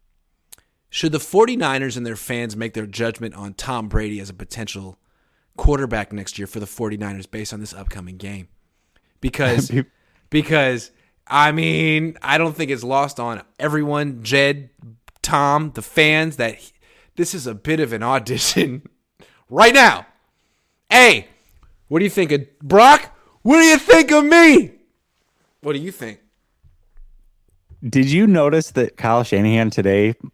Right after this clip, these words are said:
Speaker 2: threw a little shade at himself for the Tom
Speaker 1: Oh,
Speaker 2: Brady
Speaker 1: yeah.
Speaker 2: situation? Did you catch
Speaker 1: Oh, yeah.
Speaker 2: that?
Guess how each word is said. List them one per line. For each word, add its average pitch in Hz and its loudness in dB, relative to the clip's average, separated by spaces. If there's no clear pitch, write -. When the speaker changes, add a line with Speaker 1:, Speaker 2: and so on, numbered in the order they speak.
Speaker 2:
threw 104 0
a - 2
little 98 0
shade 101 0
at 104 -2
himself 92 -2
for 120 -4
the 110 0
Tom - 0
Speaker 1:
Oh, - 2
Speaker 2:
Brady - 2
Speaker 1:
yeah. 131 0
Speaker 2:
situation? 123 -4
Did 123 -2
you 147 -2
catch - 2
Speaker 1:
Oh, 196 6
yeah. 185 6
Speaker 2:
that? 113 0